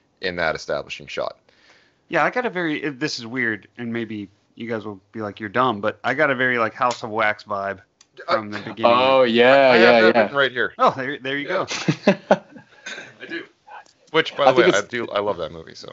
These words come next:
Speaker 2: Yeah.
Speaker 3: I, I think it's the elements of camping. Yeah, unfortunately, uh, unfortunately, Paris Hilton wasn't available, but you know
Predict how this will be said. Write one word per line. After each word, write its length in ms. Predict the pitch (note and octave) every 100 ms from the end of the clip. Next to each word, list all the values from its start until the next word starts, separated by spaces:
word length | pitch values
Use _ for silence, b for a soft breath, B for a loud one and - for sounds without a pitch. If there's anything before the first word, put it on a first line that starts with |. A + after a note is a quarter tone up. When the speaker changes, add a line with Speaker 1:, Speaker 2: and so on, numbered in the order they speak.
| -
Speaker 2:
Yeah. 280 | A2+ C3 B2
Speaker 3:
I, 140 | C#3 C3+
I 80 | C#3+
think 160 | F3
it's 120 | F3 -
the 140 | D3
elements 340 | D3 C#3+ C3+ C3
of 100 | -
camping. 400 | C3+ A#2+ A2 G2+
Yeah, 140 | A2
unfortunately, 800 | A#2+ A#2+ D3 C#3 C3 A#2 A#2+ A#2 A2
uh, 220 | G#2+ A2
unfortunately, 380 | A2 C3 B2+ A#2
Paris 300 | A#2+ A2 G#2
Hilton 280 | G#2+ G#2+ G2+
wasn't 260 | G2 F#2+
available, 420 | E2+ F#2 F2 D#2+
but 180 | D#2+ F#2+
you 80 |
know 80 | A#2